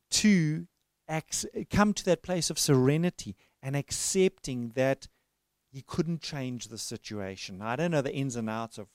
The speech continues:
what happened in their relationship, but the reality is we can't change people. And in this, in this case, their relationship just went south.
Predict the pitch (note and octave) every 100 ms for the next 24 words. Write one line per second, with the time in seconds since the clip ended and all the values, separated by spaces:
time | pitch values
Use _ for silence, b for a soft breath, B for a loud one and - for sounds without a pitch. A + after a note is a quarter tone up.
0 | _ _ _ - A#2+ A#2+ - A#2 - A#2+
1 | A#2 G#2+ G#2 G#2 G#2 B2 - G#2+ _ _
2 | _ _ _ - D3+ D3 E3 F3+ G3+ A3
3 | - C3 A#2+ - - C3+ E3+ G3 - -
4 | D#3+ D#3+ C#3+ - - C3+ B2+ A#2 - A#2
5 | A2+ _ F2+ _ _ _ _ _ _ -
6 | D#3+ E3 D#3+ - D#3+ E3+ G3 - G3+ D#3+
7 | F3+ G3+ - - C#3+ C3 - - _ B2
8 | D3 F#3 G3+ F#3+ G3 - - E3+ - -
9 | D3+ - - A#2 C#3+ D#3+ - D#3 C3 A#2+
10 | -